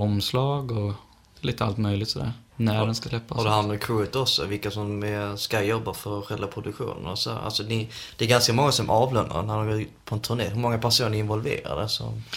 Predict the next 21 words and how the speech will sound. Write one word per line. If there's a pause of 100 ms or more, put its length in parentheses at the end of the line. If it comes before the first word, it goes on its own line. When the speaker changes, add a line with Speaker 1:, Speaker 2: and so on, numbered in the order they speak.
(180)
Speaker 1:
Just
jag
har
inte
ansvar
för
just
den
produ-,
den
produktionen
håller
ju
faktiskt,
eh, (840)
min
kollega
Jess
på,
Speaker 2:
Mm.
Speaker 1:
men